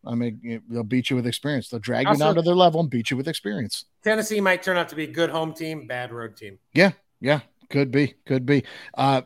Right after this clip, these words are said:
Speaker 1: any other ones, N F L, you love other than I love the Lions? Uh,
Speaker 2: You, you know, I, you know, I'm gonna have to talk about Kansas City here.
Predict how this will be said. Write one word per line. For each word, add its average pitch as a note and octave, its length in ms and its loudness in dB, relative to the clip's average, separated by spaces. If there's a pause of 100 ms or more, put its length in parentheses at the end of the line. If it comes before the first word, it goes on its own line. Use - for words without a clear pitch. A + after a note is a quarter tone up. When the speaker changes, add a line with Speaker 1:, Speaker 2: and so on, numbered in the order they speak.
Speaker 1:
any D3+ 280 2
other F3 200 8
ones, F3 260 2
N F3 160 -2
F E3+ 160 0
L, F#3 140 4
you E3 120 0
love E3+ 300 2
other D3+ 220 0
than C#3+ 160 -4
I D3 80 0
love D3 240 0
the C#3+ 80 -2
Lions? D3+ 600 -4
Uh, A#2 280 -8
Speaker 2:
You, D3+ 240 -10
you C#3+ 240 -10
know, E3 260 0
I, E3 220 4
you D3+ 160 -6
know, E3 200 0
I'm E3 80 -2
gonna E3 140 0
have D#3 140 0
to D3+ 100 -10
talk D3 220 -2
about D3 180 -4
Kansas D3+ 220 -6
City D3+ 220 -6
here. C3+ 320 -4